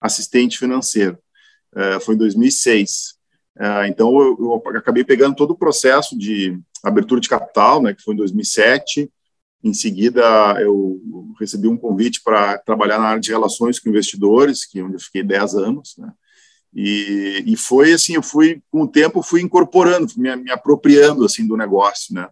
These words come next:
Fui, fui pegando gosto pelo negócio, assim, mas não foi uma coisa que eu, assim, desde pequeno sonhava, né? De fato, foi ali, por volta dos meus vinte e pouco, poucos anos, que eu, que caiu a ficha, assim, que era o que eu ia querer fazer, e,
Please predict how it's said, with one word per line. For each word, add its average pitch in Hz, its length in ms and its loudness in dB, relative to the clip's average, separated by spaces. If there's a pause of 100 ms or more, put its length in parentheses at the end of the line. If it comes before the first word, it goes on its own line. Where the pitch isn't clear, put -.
Fui, 95 180 -10
fui 98 160 -14
pegando 117 380 2
gosto 120 400 2
pelo 101 160 -4
negócio, 98 460 -2
assim, 113 340 -8 (420)
mas 120 160 2
não 147 160 2
foi 170 180 0
uma 180 140 0
coisa 156 340 2
que - 160 -4
eu, 127 280 2
assim, 123 240 -2
desde 120 340 2
pequeno 123 800 -2 (300)
sonhava, 120 580 2
né? 95 120 -6 (840)
De 90 80 -20
fato, 117 400 -2
foi 123 220 0
ali, 123 360 4 (140)
por 95 120 -8
volta 113 240 0
dos 95 100 -10
meus 95 220 -4
vinte 117 220 0
e - 120 -20
pouco, 107 400 -2
poucos 110 320 -6
anos, 123 320 -2
que - 120 -4
eu, 143 300 -4 (600)
que - 100 -20
caiu 120 360 2
a 120 60 2
ficha, 131 400 4
assim, 127 260 -4
que 131 160 0
era 131 180 0
o 117 100 -6
que 127 120 -8
eu 127 80 -2
ia 120 100 2
querer 117 220 -2
fazer, 120 500 2
e, 151 220 -2